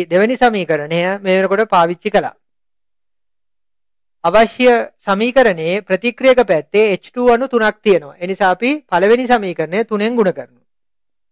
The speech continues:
එතකොට පළවෙනි සමීකරණය තුනෙන් ගුණ කරපුවාම එච් ටූ අණු තුනයි, ඕ ටූ අණු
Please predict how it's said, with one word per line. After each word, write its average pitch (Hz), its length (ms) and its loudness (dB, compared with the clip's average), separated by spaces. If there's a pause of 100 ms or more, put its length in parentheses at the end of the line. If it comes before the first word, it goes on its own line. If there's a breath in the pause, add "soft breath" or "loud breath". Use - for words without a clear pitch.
(1600)
එතකොට 170 140 -8
පළවෙනි 190 300 0
සමීකරණය 202 380 -2
තුනෙන් 185 260 -8
ගුණ 196 180 -4
කරපුවාම 208 420 -2 (520)
එච් 170 140 -6
ටූ 196 340 -2
අණු 160 180 -4
තුනයි, 185 340 -2 (2750)
ඕ 180 160 0
ටූ 185 260 -2
අණු 175 200 -2